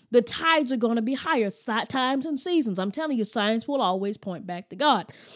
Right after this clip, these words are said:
um, when it's really science, uh, because he created science. Uh, okay, so verse eighteen. "To rule over the day and over the night, the separate light, to separate the light from darkness, and God saw that it was good.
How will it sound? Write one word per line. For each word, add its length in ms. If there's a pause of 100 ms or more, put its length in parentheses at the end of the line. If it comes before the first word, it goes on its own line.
(320)
um, 500
when 240
it's 240
really 300
science, 580 (420)
uh, 140
because 300
he 60
created 420
science. 440 (540)
Uh, 300 (640)
okay, 180
so 200
verse 400
eighteen. 600 (520)
"To 100
rule 280
over 140
the 100
day 320
and 160
over 160
the 80
night, 320
the 60
separate 460
light, 280 (440)
to 60
separate 420
the 80
light 280
from 140
darkness, 380
and 180
God 300
saw 260
that 180
it 160
was 200
good. 440